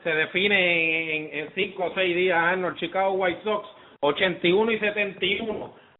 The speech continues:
A un jueguito lideran a esos Tigres de Detroit con ochenta y setenta y dos. ¿Y quién mejor que Justin Verlander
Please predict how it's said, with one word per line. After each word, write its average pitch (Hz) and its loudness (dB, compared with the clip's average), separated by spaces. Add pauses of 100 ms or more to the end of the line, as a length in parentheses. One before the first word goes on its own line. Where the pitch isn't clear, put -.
(160)
A 196 4
un 254 2
jueguito 233 -4
lideran 190 -6
a 180 -8
esos 190 -12
Tigres 202 -6
de 180 -2
Detroit 196 -6
con 175 -8
ochenta 190 -10
y 202 -12
setenta 196 -10
y 175 -8
dos. 247 -6 (240)
¿Y 165 -2
quién 220 4
mejor 214 0
que 180 -2
Justin 208 -2
Verlander 175 -2